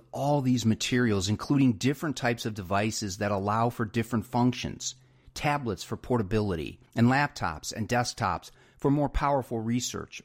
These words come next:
writing, and product making. Note that we are not suggesting that they should be on a device twenty-four seven. Just that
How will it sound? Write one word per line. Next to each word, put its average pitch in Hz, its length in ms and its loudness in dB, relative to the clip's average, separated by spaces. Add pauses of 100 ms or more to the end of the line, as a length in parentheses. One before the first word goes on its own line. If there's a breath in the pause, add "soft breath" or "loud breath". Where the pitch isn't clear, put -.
(100)
writing, 104 500 0 (300 loud breath)
and 120 240 4 (280)
product 175 300 -2
making. 78 360 -8 (260 soft breath)
Note 123 300 2
that 113 160 -2
we 123 280 2
are 131 200 2
not 113 440 2
suggesting 113 760 -2 (380 soft breath)
that 113 220 -2
they 127 200 2
should 147 240 -2
be 135 240 2
on 120 180 2
a 120 60 4
device 104 420 0
twenty-four 98 540 -2
seven. 151 560 -2 (540 soft breath)
Just 180 260 -2
that 185 240 2